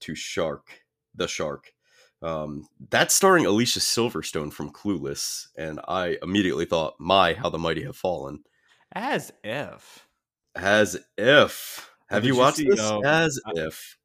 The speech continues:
Speaker 2: I haven't seen that,
Speaker 1: Except
Speaker 2: but
Speaker 1: I
Speaker 2: did you
Speaker 1: did.
Speaker 2: see,
Speaker 1: I did
Speaker 2: uh,
Speaker 1: see it.
Speaker 2: did you see The Lodge that came out, uh, a couple years ago?
Speaker 1: I did not, no.
Speaker 2: She was in that, and, like, she's only in it for, um, a little bit of time in the beginning,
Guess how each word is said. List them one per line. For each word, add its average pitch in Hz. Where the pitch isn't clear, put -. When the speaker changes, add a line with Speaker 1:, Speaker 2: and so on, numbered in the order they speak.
Speaker 2:
I 110
haven't 135
seen 104
that, 104
Speaker 1:
Except 107
Speaker 2:
but 98
Speaker 1:
I -
Speaker 2:
did 87
you 76
Speaker 1:
did. 76
Speaker 2:
see, -
Speaker 1:
I -
did 98
Speaker 2:
uh, 92
Speaker 1:
see 90
it. -
Speaker 2:
did 104
you 113
see 131
The 92
Lodge 87
that 101
came 104
out, 104
uh, 104
a 107
couple 101
years 107
ago? 113
Speaker 1:
I 120
did 160
not, 185
no. 110
Speaker 2:
She 143
was 95
in 87
that, 82
and, 87
like, 101
she's 110
only 117
in 95
it 90
for, 85
um, 80
a 95
little 95
bit 87
of 80
time 90
in 85
the 85
beginning, 82